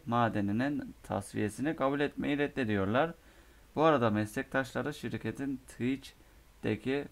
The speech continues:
genel merkezinde protesto ediyor. Girişe bir duvar örüyorlar. Ve her gün bir tuğla tabakasının üzerine seriyorlar. Beş katman daha ve duvar tavana ulaşacak.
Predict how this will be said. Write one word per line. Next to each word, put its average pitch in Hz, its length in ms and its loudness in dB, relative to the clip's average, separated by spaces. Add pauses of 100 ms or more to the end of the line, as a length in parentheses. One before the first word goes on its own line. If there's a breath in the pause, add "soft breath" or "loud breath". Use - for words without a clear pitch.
genel 113 300 0
merkezinde 110 720 -2
protesto 123 600 -2
ediyor. 104 400 -2
Girişe 120 420 -4
bir 139 160 -4
duvar 135 260 2
örüyorlar. 104 720 -2 (840 loud breath)
Ve 104 120 0
her 151 220 4
gün 156 280 0
bir 151 160 -2
tuğla 123 340 0
tabakasının 123 720 0
üzerine 117 540 2
seriyorlar. 120 1000 0 (460 soft breath)
Beş 151 180 2
katman 135 480 2
daha 139 240 2
ve 143 160 -2
duvar 131 320 0
tavana 123 400 -2
ulaşacak. 98 520 -4